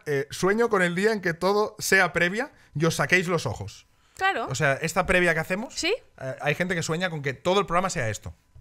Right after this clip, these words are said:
Speaker 1: Eh, hoy no, porque hoy viene un invitado que me encanta.
Speaker 2: ¿Sí?
Speaker 1: Pero algún día podemos hacer una gran previa de
Speaker 2: Ujú.
Speaker 1: cuarenta y cinco minutos, una hora, y que sea todo
Speaker 2: Y
Speaker 1: pelea,
Speaker 2: todo, todo
Speaker 1: todo
Speaker 2: hostia
Speaker 1: pelea,
Speaker 2: limpia,
Speaker 1: hasta
Speaker 2: claro.
Speaker 1: que lo dejemos, lo dejamos en directo. Eh,
Speaker 2: Claro.
Speaker 1: si algún día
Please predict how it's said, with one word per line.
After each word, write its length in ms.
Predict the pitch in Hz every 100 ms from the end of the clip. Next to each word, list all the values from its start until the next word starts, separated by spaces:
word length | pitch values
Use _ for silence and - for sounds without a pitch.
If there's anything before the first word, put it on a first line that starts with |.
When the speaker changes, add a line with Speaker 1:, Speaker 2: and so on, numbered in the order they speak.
| -
Speaker 1:
Eh, 300 | 113 107 110 127
hoy 160 | 131
no, 180 | 139 202 -
porque 240 | 107 107
hoy 40 | 104
viene 160 | 107
un 80 | 107
invitado 300 | 101 101 107
que 60 | 101
me 80 | 98
encanta. 320 | 120 143 208
Speaker 2:
¿Sí? 260 | - 269 392 - _ _
Speaker 1:
Pero 840 | 147 160 185 156 135 127 120 113 117
algún 260 | 117 143
día 240 | 147 180 214
podemos 260 | 131 143
hacer 220 | 139 185 -
una 260 | 165 190 147
gran 340 | 143 196 190
previa 380 | 190 190 190 -
de 320 | 123 147 135 127
Speaker 2:
Ujú. 60 | 135
Speaker 1:
cuarenta 240 | 135 135
y 20 |
cinco 480 | 139 160 180 170 165
minutos, 340 | 165 165 165
una 160 | 165 170
hora, 200 | 214 277
y 80 | 139
que 120 | 135
sea 160 | 165 160
todo 200 | 185 220
Speaker 2:
Y 60 | 302
Speaker 1:
pelea, 280 | 285 160 190
Speaker 2:
todo, 0 |
todo 100 | 254
Speaker 1:
todo 100 | - 285
Speaker 2:
hostia 120 | -
Speaker 1:
pelea, 160 | 294 269
Speaker 2:
limpia, 360 | 285 262 254
Speaker 1:
hasta 200 | 311 311 294
Speaker 2:
claro. 180 | 240
Speaker 1:
que 140 | 403 220
lo 100 | 175
dejemos, 460 | 147 165 127 - -
lo 120 | 147
dejamos 280 | 147 196 196
en 60 |
directo. 360 | 165 127 113 101
Eh, 60 | 147
Speaker 2:
Claro. 160 | 160 -
Speaker 1:
si 120 | 147
algún 280 | 151 220 208
día 260 | 110 92